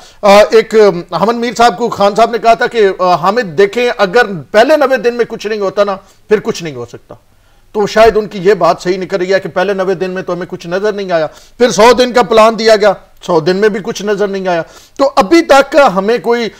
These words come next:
कभी जनाब हफीज शेख साहब आगे आ जाते हैं, कभी रजाक दाऊद साहब, कभी फिर असद उमर साहब, तो अभी तक मुझे ये लगता है, अ, कि कन्फ्यूजन का शिकार है सरकार। और सरकार को समझ नहीं आ रही कि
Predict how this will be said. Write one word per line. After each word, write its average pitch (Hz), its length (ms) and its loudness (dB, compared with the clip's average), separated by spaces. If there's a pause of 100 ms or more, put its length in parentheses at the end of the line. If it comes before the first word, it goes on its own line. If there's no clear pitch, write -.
(200)
कभी 220 260 2
जनाब 220 400 2
हफीज 180 300 -2
शेख 170 240 -2
साहब 220 260 4
आगे 220 220 4
आ 220 140 6
जाते 220 320 0
हैं, 208 280 -2
कभी 202 240 -2
रजाक 175 320 2
दाऊद 160 360 0
साहब, 214 360 4
कभी 202 220 -2
फिर 180 220 0
असद 214 300 0
उमर 214 200 -2
साहब, 208 300 0 (300)
तो 302 60 -10
अभी - 260 -6
तक 262 540 -4
मुझे 196 200 0
ये 208 200 2
लगता 127 320 -8
है, 131 140 -18
अ, - 40 -20 (360)
कि 180 420 4
कन्फ्यूजन 185 600 -4
का 202 120 -4
शिकार 185 380 -4
है 190 60 -4
सरकार। 160 520 -10 (440)
और 175 140 0
सरकार 180 460 0
को 208 160 -6
समझ 190 400 -6
नहीं 202 280 -4
आ 175 140 4
रही 180 220 -2
कि 185 180 -6